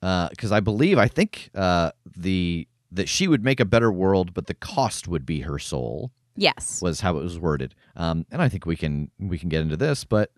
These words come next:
Speaker 1: it seemed to me, hopefully to everyone else, become pretty clear as the story ended that Kim was Strom's soul, that it was her relationship with Kim that had made Strom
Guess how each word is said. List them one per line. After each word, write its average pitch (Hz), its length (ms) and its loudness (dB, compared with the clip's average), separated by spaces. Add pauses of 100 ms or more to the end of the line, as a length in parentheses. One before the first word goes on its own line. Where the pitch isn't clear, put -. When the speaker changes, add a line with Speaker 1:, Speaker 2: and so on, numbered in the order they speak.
Speaker 1:
it 104 180 -4 (240)
seemed 120 340 4
to 104 220 2
me, 113 300 4
hopefully 101 580 2
to - 200 -2
everyone 92 280 4
else, 107 180 4
become 92 220 -2
pretty 87 180 -2
clear 90 500 4
as 90 220 2
the 90 80 -6
story 87 340 2
ended 110 320 4 (260)
that 82 320 -2 (220)
Kim 92 380 6
was 80 180 2
Strom's 76 460 0
soul, 71 240 -2
that 69 100 -6
it 73 120 -2
was 80 320 -4 (140)
her 98 120 0
relationship 92 420 0
with 92 140 -4
Kim 127 300 2
that 101 120 0
had 90 220 -2
made 85 340 2
Strom 80 600 -2